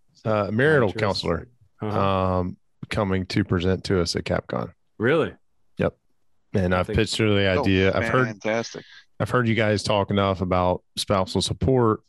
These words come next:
Speaker 1: and whatnot, and I, I found this lady. She's in Knoxville, uh,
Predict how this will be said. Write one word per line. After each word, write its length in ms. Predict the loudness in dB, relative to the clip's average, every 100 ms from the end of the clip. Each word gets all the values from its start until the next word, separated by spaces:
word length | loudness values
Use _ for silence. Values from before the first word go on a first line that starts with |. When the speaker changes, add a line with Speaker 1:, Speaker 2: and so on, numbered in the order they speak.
| -2
Speaker 1:
and 140 | 2
whatnot, 480 | 2 2 0 0 0
and 140 | 0
I, 220 | 0 0 -2
I 100 | -4
found 240 | -2 -2 -2
this 140 | 0
lady. 260 | 0 2 -2
She's 200 | -2 0
in 140 | 0
Knoxville, 720 | 0 -2 0 2 4 2 0 -6 -20 -20 _ _
uh, 360 | -2 0 2